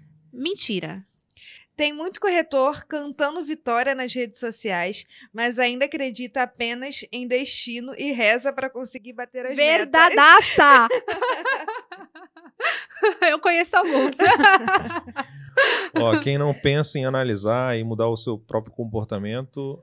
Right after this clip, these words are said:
Speaker 3: é como estivesse nadando no escuro, não vai conseguir avançar na profissão.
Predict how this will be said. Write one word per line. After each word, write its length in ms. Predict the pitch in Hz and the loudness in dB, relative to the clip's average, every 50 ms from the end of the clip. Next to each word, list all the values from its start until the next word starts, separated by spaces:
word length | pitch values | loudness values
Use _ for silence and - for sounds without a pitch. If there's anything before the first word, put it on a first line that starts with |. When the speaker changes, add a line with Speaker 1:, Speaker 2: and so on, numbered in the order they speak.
| _ - | _ -14
Speaker 3:
é 380 | 113 110 110 110 113 113 113 113 | -12 -10 -8 -8 -8 -10 -12 -12
como 240 | - 117 120 123 | -14 -14 -14 -14
estivesse 400 | 123 - - - 120 120 - - | -14 -12 -10 -8 -8 -8 -8 -8
nadando 340 | 127 117 113 113 120 123 123 | -8 -6 -6 -6 -6 -8 -8
no 80 | 131 139 | -10 -12
escuro, 520 | 139 - - _ - 90 92 92 90 90 | -12 -14 -16 _ -14 -12 -10 -10 -10 -10
não 140 | 92 98 104 | -10 -10 -8
vai 100 | 110 110 | -8 -10
conseguir 320 | 110 110 113 110 - 110 107 | -10 -12 -14 -16 -14 -14 -14
avançar 440 | 104 101 110 107 104 - - 101 101 | -14 -14 -14 -16 -16 -16 -16 -16 -16
na 100 | 104 107 | -16 -16
profissão. 500 | - - 107 - - - 101 - 98 | -16 -18 -18 -18 -18 -20 -20 -20 -20